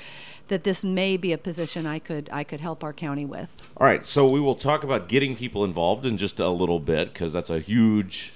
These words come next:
Speaker 2: task, as everybody who gets involved in politics finds out.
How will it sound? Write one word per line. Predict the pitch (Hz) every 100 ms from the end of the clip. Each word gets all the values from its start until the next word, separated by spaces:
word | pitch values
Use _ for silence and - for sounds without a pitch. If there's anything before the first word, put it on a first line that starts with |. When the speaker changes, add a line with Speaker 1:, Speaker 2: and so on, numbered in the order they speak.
| -
Speaker 2:
task, | 67 62 110 - - -
as | - 80
everybody | 82 87 82 82
who | 92
gets | 92 101
involved | 95 82 151 123 98
in | 101
politics | 92 92 87 85 -
finds | 82 73 69
out. | 65 65 117